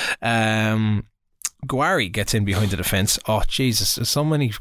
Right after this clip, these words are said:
close offside calls and V A R decisions going against me as well this week. Anyway, it's one all.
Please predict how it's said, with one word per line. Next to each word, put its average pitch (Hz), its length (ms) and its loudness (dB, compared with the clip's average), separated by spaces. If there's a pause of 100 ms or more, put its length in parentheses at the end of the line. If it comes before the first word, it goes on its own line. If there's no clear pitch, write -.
(120)
close 135 480 0
offside 113 720 0
calls 107 380 0
and 95 140 0
V 104 320 0
A 104 80 0
R 110 100 2
decisions 98 440 0
going 101 180 0
against 98 340 0
me 92 80 0
as 92 120 0
well 95 120 2
this 95 160 -2
week. 101 120 -2
Anyway, 117 260 0 (320)
it's - 180 -2
one 131 200 0
all. 123 280 0